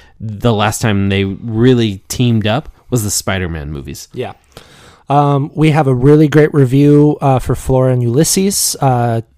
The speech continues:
Speaker 2: written by
Speaker 1: Drew Taylor.
Speaker 2: Drew
Speaker 1: Thank,
Speaker 2: Taylor,
Speaker 1: thank you so
Speaker 2: yes.
Speaker 1: much. And Drew Taylor is just, he's written for sites like Vanity Fair, Collider,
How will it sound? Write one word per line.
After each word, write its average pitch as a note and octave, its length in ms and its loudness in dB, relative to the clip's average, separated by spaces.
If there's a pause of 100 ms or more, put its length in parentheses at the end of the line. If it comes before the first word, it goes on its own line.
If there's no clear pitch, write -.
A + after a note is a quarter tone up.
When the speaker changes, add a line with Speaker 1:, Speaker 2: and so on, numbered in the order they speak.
(160)
Speaker 2:
written C3 260 2
by B2+ 420 0
Speaker 1:
Drew A#2+ 200 0
Taylor. C#3 480 0
Speaker 2:
Drew B2+ 160 -2
Speaker 1:
Thank, A2+ 120 0
Speaker 2:
Taylor, C#3 300 4
Speaker 1:
thank A2+ 120 0
you B2 100 2
so B2 160 2
Speaker 2:
yes. A#2+ 80 2
Speaker 1:
much. A#2 300 -2 (100)
And A#2 180 -2
Drew D#3 220 4
Taylor A#2+ 360 0
is G2+ 140 -4
just, G#2 220 -8 (420)
he's G#3+ 260 2
written C#3 260 2
for A#2+ 340 0
sites A2+ 400 -4
like G2+ 140 -6
Vanity G#2 500 -4
Fair, A2 580 -6 (300)
Collider, D#3+ 800 0